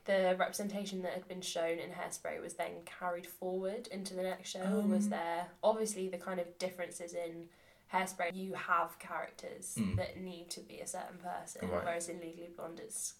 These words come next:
Speaker 1: kind of a little bit more ambiguous.
Speaker 2: Right, exactly.
Speaker 1: So do you feel like the aftermath of Hairspray
Speaker 2: Mm-hmm.
Speaker 1: inspired more people to come in, or do you feel like there was a drop?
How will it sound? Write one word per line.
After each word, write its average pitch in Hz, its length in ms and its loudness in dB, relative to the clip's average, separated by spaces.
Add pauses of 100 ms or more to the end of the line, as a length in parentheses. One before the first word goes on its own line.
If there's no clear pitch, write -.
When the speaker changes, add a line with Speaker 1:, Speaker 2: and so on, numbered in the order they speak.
Speaker 1:
kind 180 160 -4
of 175 60 -6
a - 20 -6
little 165 180 -2
bit 170 160 -8
more 170 160 -8
ambiguous. - 520 -10
Speaker 2:
Right, 92 280 0
exactly. 92 460 -6
Speaker 1:
So 190 180 -2
do 190 120 -4
you 190 60 -4
feel 180 260 2
like 180 280 6
the 196 140 0
aftermath 180 520 0
of 170 80 -10
Hairspray - 720 -6
Speaker 2:
Mm-hmm. 104 260 -8
Speaker 1:
inspired 185 640 0
more 226 140 -4
people 220 560 -4
to - 100 -14
come 202 240 -2
in, 254 360 -2
or 190 100 -6
do 190 100 -10
you - 60 -18
feel - 80 -8
like - 100 -4
there - 80 -6
was - 120 -8
a - 60 -12
drop? - 240 -14